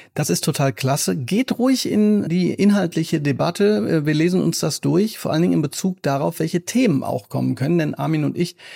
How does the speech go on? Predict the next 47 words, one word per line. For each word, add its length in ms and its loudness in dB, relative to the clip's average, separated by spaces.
werden 280 2
ja 140 0
auch 160 -4
nach 200 0
der 140 0
Sommerpause, 600 0
die 140 -2
irgendwann 460 0
kommt, 380 -2
weiter 440 -2
diese 220 0
Monatsfolgen 720 0
machen. 320 -2
Normalerweise, 680 0
Armin, 300 0
frage 280 -4
ich 120 -10
dich 220 -2
ja, 260 0
was 320 -2
jetzt 260 -2
so 360 -2
kommen 340 0
wird. 300 2
Ich 220 0
hätte 240 2
ein 320 4
Thema, 340 2
was 100 0
ich 120 -2
spannend 300 -2
finde, 180 2
das 180 0
sage 220 2
ich 100 2
jetzt 160 -2
mal 80 2
so 80 2
ins 140 -2
Blaue, 280 4
mal 120 4
gucken, 240 -2
ob's 220 -6
was 180 -2
wird. 240 0
Und 200 0
zwar 400 -2